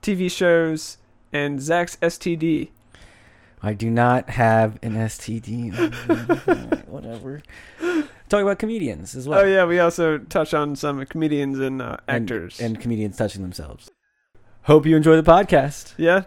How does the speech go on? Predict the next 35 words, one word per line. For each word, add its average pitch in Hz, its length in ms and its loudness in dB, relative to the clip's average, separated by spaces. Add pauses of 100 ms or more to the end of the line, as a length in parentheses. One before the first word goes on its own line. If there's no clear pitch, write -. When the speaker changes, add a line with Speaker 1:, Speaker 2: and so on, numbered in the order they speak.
(120)
Speaker 1:
thanks 170 200 2
for 170 60 -4
listening. 180 460 0 (340)
Feel 196 160 2
free 202 140 0
to 180 60 0
reach 190 200 2
out 202 200 4
to 202 100 2
us 202 200 0 (120)
at 143 200 0
launch 160 460 0
speed 185 380 -4
podcast 202 640 0
at 135 180 -2
gmail 160 380 0
dot 147 240 0
com. 185 380 0 (540)
Don't 160 140 0
forget 156 160 -4
to 151 80 -2
leave 156 160 2
us 151 120 -2
a 151 60 2
review 190 560 2 (320)
and 147 480 0 (120)
reach 165 260 -2
out 170 140 4
if 160 120 -4
you 165 60 2
have 160 120 2
any 156 200 0
questions, 160 640 -2
suggestions, 156 1000 0
or 135 300 0